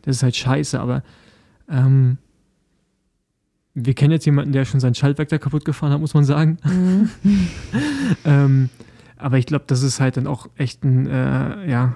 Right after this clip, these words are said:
Speaker 1: einfach ein Zufall, dass das mal passiert. Von daher, ja, ich mach mir da jetzt eigentlich auch nicht so heiß. Ich weiß nicht, wie das bei dir ist,
Speaker 2: Nee,
Speaker 1: aber
Speaker 2: ich auch. Also ich hab mir ja heute schon Mountainbike-Pedalen für einen Recon dran gebaut, weil ich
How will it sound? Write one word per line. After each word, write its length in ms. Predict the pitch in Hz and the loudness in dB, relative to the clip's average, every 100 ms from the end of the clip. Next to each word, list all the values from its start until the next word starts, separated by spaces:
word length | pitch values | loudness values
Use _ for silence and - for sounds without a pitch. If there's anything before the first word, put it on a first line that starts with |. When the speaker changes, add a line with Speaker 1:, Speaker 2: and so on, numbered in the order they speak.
| - | -4
Speaker 1:
einfach 240 | 143 127 | -2 2
ein 100 | 127 | 2
Zufall, 420 | - 131 - 131 | 0 -4 -4 -2
dass 120 | 123 120 | -2 -4
das 160 | 127 | -2
mal 80 | 131 | -2
passiert. 440 | - 123 - 127 - | -2 -6 -4 -6 -4
Von 100 | 127 | -2
daher, 240 | 127 123 - _ - 202 165 - 165 | -2 -4 -10 _ -18 -14 -12 -12 -10
ja, 160 | 131 120 | -6 -4
ich 100 | 117 | -2
mach 100 | 123 | 0
mir 60 | |
da 60 | 120 | 0
jetzt 100 | 120 | 0
eigentlich 160 | 131 123 | -2 0
auch 60 | |
nicht 140 | 127 - | -2 -2
so 120 | 131 | 0
heiß. 300 | 117 123 - | 0 0 -2
Ich 60 | |
weiß 120 | 139 120 | 0 2
nicht, 120 | 123 | 2
wie 60 | |
das 180 | 131 120 | 2 -2
bei 80 | - | -2
dir 200 | 123 135 | 0 0
ist, 220 | 131 - - | 0 -6 -6
Speaker 2:
Nee, 180 | - 123 | -2 0
Speaker 1:
aber 240 | 123 123 147 | 2 0 -4
Speaker 2:
ich 180 | 151 | -8
auch. 60 | 147 | -6
Also 220 | - 165 151 - | -4 -4 -4 -6
ich 140 | 156 185 | -4 -2
hab 80 | |
mir 100 | 180 185 | -2 -2
ja 140 | 175 | -2
heute 220 | 185 185 | -4 -6
schon 100 | 180 | -6
Mountainbike-Pedalen 960 | 170 190 208 202 202 208 190 190 196 196 | -4 -4 -4 -4 -6 -8 -6 -4 -4 -4
für 140 | - | -4
einen 120 | 196 | -2
Recon 360 | 196 190 202 196 | -2 -2 -2 -2
dran 240 | 190 190 | 0 0
gebaut, 320 | 190 190 196 196 | 0 0 -4 -4
weil 180 | 180 170 | -4 -4
ich 240 | 170 - | -6 -14